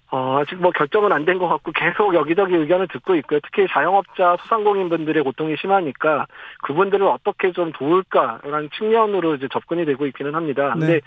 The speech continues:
Speaker 1: 어떤 전반적인 그런 기본적인 조건들은 이제 완화가 되진 않을 거예요. 다만 자영업자분들이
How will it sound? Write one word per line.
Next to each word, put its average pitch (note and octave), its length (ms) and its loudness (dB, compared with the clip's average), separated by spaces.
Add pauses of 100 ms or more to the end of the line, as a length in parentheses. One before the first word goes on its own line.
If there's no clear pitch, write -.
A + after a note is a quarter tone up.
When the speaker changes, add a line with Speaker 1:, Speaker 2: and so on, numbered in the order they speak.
(280)
Speaker 1:
어떤 F3+ 300 -4
전반적인 F#3 1000 0
그런 D3+ 500 -2 (320)
기본적인 G3 500 0
조건들은 F#3+ 800 -2
이제 C3 100 -4
완화가 E3+ 380 2
되진 E3 280 -6
않을 C3 240 -4
거예요. C3+ 500 -4 (340)
다만 D3+ 360 -2
자영업자분들이 F3 1300 0